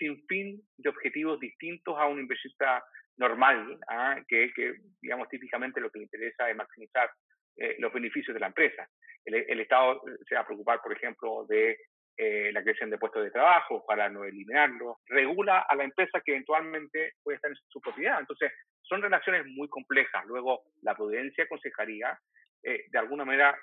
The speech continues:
si es que va a entrar el Estado como accionista, incluso en ese momento definir claramente, dentro,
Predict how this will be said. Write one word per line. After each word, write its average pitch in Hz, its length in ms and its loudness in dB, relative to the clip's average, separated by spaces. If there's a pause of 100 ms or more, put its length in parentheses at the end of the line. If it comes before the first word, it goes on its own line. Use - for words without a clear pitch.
si 120 80 -10
es - 60 -18
que - 80 -12
va 123 140 6
a - 20 6
entrar 180 300 4
el 185 80 4
Estado 131 260 -6
como 123 320 -8
accionista, 120 580 -6 (300)
incluso 127 340 -10
en 208 120 0
ese - 80 -12
momento 156 420 -2
definir 135 380 -6
claramente, 180 720 2 (420)
dentro, 120 480 -4